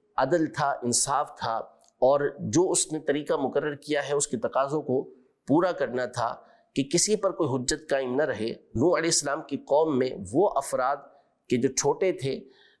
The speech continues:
وہ بڑے ہو گئے، اتنا وقت ان کو دیا گیا کہ وہ سمجھ سکیں، دعوت دین کو قبول کر سکیں، لیکن انہوں نے قبول نہیں کیا۔ اب کوئی بچہ ایسا نہ باقی رہا کہ جو بالغ نہ ہو گیا ہو اور اس تک دین کی دعوت نہ پہنچ گئی ہو۔ دین کی دعوت پہنچ گئی،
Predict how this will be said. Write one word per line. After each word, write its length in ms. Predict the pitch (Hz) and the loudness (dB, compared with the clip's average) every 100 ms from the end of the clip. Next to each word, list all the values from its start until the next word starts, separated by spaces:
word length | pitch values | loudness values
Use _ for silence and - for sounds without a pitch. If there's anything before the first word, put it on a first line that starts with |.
| _ | _
وہ 160 | 107 156 | 0 0
بڑے 360 | 104 147 202 | 2 2 4
ہو 240 | 151 113 92 | 2 -4 -4
گئے، 80 | |
اتنا 480 | - - 143 185 190 202 | -8 -6 -6 -2 0 0
وقت 200 | - 175 175 | 0 0 0
ان 80 | 165 | 2
کو 120 | 143 | 0
دیا 260 | 117 131 | 2 0
گیا 280 | 123 117 113 | 2 2 2
کہ 140 | 117 123 | 0 -4
وہ 80 | |
سمجھ 400 | 120 - - 180 | 0 0 0 0
سکیں، 380 | - 123 - 120 | 0 -2 0 -4
دعوت 300 | 113 113 120 | 0 0 0
دین 300 | 123 101 147 | -2 0 0
کو 100 | 143 | 0
قبول 340 | 104 117 165 156 | -4 -2 -2 0
کر 100 | 117 | -2
سکیں، 380 | - - 135 | -2 -4 -6
لیکن 200 | 131 123 | -6 -4
انہوں 140 | 120 123 | -4 -2
نے 60 | |
قبول 400 | 123 - 113 151 180 - _ _ _ | -4 -2 0 0 -4 -14 _ _ _
نہیں 420 | - 113 127 175 190 | 0 2 4 2 0
کیا۔ 320 | 160 165 165 - - - _ _ _ _ | 0 0 0 -8 -18 -20 _ _ _ _
اب 200 | 151 - | -4 2
کوئی 160 | 220 | 2
بچہ 280 | 214 170 - | 4 0 2
ایسا 400 | 175 151 147 143 135 | 0 0 0 -2 -2
نہ 180 | 123 131 | 0 2
باقی 400 | 170 139 - 143 | 2 -2 -2 -2
رہا 280 | 123 117 120 | 0 0 -2
کہ 200 | 120 120 | -2 -6
جو 460 | 107 131 143 139 - - _ | 0 2 4 0 -8 -20 _
بالغ 400 | 98 117 139 147 | 0 0 2 0
نہ 140 | 123 | 2
ہو 260 | 175 160 127 | 0 0 0
گیا 180 | 120 117 | 0 0
ہو 180 | 110 120 | -2 -4
اور 440 | 139 - _ - 139 | -6 -16 _ 0 2
اس 260 | 165 165 | 2 -2
تک 160 | - 165 | -4 -8
دین 380 | 110 101 156 151 | -4 0 2 2
کی 100 | 131 | 0
دعوت 400 | 107 110 127 107 | 2 2 0 -2
نہ 100 | 147 | -4
پہنچ 340 | 160 117 101 | -2 -4 -2
گئی 160 | 113 110 | -2 -2
ہو۔ 220 | 95 107 | 0 -2
دین 340 | 95 123 156 | 0 0 0
کی 80 | 151 | 0
دعوت 400 | 123 139 143 - | 0 0 0 -2
پہنچ 300 | 127 165 170 | -4 -2 -2
گئی، 200 | 180 185 | -2 -4